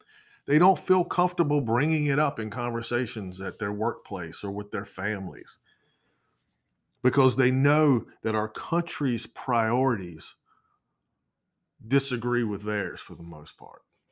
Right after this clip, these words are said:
I still hear politicians at the highest level, presidents, say things like, "You're in our thoughts and prayers,"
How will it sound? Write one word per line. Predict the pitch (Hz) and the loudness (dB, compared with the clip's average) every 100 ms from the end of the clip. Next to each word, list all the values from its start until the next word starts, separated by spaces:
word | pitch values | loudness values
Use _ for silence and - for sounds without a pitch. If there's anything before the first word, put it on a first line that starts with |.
| _ _ _ _ _ _ _ _ _ _ _ _ - | _ _ _ _ _ _ _ _ _ _ _ _ -8
I | |
still | 107 - 147 131 | -8 0 0 2
hear | 127 | 2
politicians | 123 127 117 113 - 117 - 113 71 | 2 2 2 0 -4 -6 -6 -14 -12
at | 90 101 | -12 -8
the | |
highest | 95 98 104 104 | -6 -2 -4 -4
level, | 95 95 92 78 _ _ _ _ _ _ _ _ _ _ _ _ - | -8 -8 -10 -12 _ _ _ _ _ _ _ _ _ _ _ _ -8
presidents, | - 113 107 90 - - - _ _ _ _ _ _ _ _ _ _ - | -2 0 0 -6 -10 -18 -20 _ _ _ _ _ _ _ _ _ _ -16
say | - 117 110 | -4 0 0
things | - 95 95 - | -2 -4 -4 -4
like, | 87 85 - | -4 -4 0
"You're | 113 120 | 2 2
in | 117 | 2
our | 104 | -2
thoughts | 90 107 101 101 | -4 -4 -4 -6
and | 98 85 | -14 -14
prayers," | - 101 95 85 - - - | -12 -10 -10 -12 -16 -20 -20